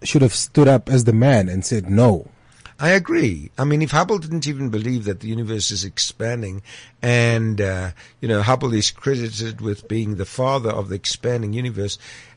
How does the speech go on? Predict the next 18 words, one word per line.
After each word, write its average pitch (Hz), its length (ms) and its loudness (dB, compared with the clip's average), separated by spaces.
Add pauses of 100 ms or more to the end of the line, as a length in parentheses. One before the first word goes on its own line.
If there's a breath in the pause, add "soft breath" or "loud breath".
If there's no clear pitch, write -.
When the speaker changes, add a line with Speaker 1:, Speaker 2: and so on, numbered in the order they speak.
(140)
Speaker 2:
I 208 380 2
actually 147 600 -2
think, 92 540 -2
uh, 135 160 2
we 151 120 0
can 185 200 -6
just - 300 -6
try 156 300 2
this 127 320 -2
one, 95 260 -2 (320 loud breath)
but - 140 -4
if 208 200 -2
we 339 140 0
Google 147 580 2
Hubble 131 440 2
and 104 200 -2
Time 123 320 0
magazine, 95 720 -4